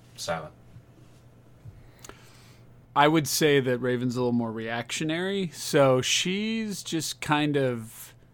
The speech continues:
Speaker 2: I would say probably pretty chill at this point, but aware of what's on the line here, um,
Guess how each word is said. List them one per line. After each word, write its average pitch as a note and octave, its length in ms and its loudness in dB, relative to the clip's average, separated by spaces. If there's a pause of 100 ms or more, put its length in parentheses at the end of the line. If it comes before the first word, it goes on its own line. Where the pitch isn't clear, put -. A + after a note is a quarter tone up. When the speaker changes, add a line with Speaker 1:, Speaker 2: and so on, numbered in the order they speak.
(640)
Speaker 2:
I C3+ 120 2
would F#3+ 140 2
say C3+ 100 0
probably C3+ 380 -2 (120)
pretty C3 460 -2 (440)
chill F3+ 320 6
at B2+ 180 -4
this D3 260 4
point, A#2 640 -4 (760)
but C3 320 2
aware C3+ 440 8
of A#2 140 2
what's B2 240 2
on B2 160 2
the A2 80 -2
line A#2+ 400 -4
here, D3 360 -6 (400)
um, A2 520 -4